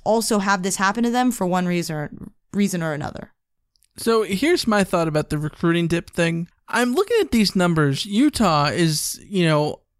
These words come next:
Speaker 2: the one, two, three, four, five, six, seven, eight, nine, ninth most regressing team in, in terms of recruiting, right? They went from thirty-fifth to forty-eighth.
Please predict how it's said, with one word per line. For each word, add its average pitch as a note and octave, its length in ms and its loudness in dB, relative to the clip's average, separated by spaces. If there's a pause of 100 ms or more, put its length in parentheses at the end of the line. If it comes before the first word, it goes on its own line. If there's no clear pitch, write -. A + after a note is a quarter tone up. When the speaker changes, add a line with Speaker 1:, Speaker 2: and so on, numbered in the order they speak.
Speaker 2:
the E3+ 440 0
one, G3 400 2
two, G3 260 0
three, F#3 400 0
four, E3 380 0
five, E3 440 0
six, - 440 -4
seven, E3+ 360 0
eight, - 360 -4 (260)
nine, F#3+ 760 0
ninth D4 600 0 (100)
most A3 600 -2 (100)
regressing F3+ 840 0 (680)
team E3+ 340 2 (460)
in, E3 160 0
in E3 140 0
terms E3 300 0
of D3+ 80 0
recruiting, C#3 440 -4
right? D#3 280 0 (320)
They A3+ 100 2
went D#4 180 -4
from C4+ 160 2
thirty-fifth B3+ 760 0
to G#3 100 0
forty-eighth. F#3 680 0